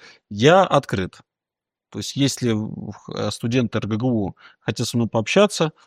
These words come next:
ну, во-первых, другие вузы, там, М Г У, гимо, ранхикс, там, Сеченовка, да, то есть многие другие прекрасные вузы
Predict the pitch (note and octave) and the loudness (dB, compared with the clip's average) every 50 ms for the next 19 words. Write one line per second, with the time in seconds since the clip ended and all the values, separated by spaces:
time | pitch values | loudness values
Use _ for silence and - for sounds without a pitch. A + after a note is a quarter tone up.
0 | _ _ _ _ - D3+ E3 D3+ D#3 A#2+ A#2 A2 C3+ E3 E3 C#3 C#3+ B2+ A2+ G#2+ | _ _ _ _ 2 2 4 4 4 4 4 4 4 4 4 4 4 4 4 2
1 | G#2 G2+ F2 F2 F2 - F#2+ F2 - - _ _ _ _ B2 E3 G3+ G3 E3 E3 | 0 -2 -2 -4 -6 -8 -10 -14 -16 -18 _ _ _ _ 4 4 6 6 6 6
2 | D3+ C3+ C#3 C#3 C#3 C3+ B2+ - - - - - - _ _ - - F#2 F2+ F#2 | 6 6 6 6 6 4 2 0 -4 -10 -20 -20 -20 _ _ -8 -8 -6 0 2
3 | C3 E3+ D#3 A#2+ A2+ A#2 A#2 A#2 A#2 A2+ G#2+ G2 - - - - _ _ A2 A2 | 4 4 4 4 4 4 4 4 4 4 2 0 -2 -8 -16 -20 _ _ 0 2
4 | C#3 D3+ E3+ D3 - - - A#2 A#2 A#2 G#2 - - - F#2 F2+ F2+ - _ _ | 4 4 4 2 0 0 2 4 4 4 2 0 -4 -4 -4 -4 -6 -10 _ _
5 | _ _ - - - - A#2 A#2 B2+ A#2+ - - A2 G#2+ G#2 - - G#2 F#2 F2+ | _ _ -10 -6 -2 2 4 6 6 6 4 0 -2 -2 -4 -4 -6 -6 -2 2
6 | A2 C3+ C#3+ A#2+ - F#2 F2 - - A#2 B2 D3 C3+ G#2+ G#2 F#2 A2 A#2+ B2 A#2 | 2 2 2 2 -2 -6 -8 -4 -2 2 2 2 2 2 0 -2 -2 -2 -2 -2
7 | F#2 - A2 - - B2+ A2+ - - - A2 B2 E3+ G#3+ G3 D3+ B2 | -2 -2 -4 0 2 2 2 2 0 -2 0 2 2 2 2 2 0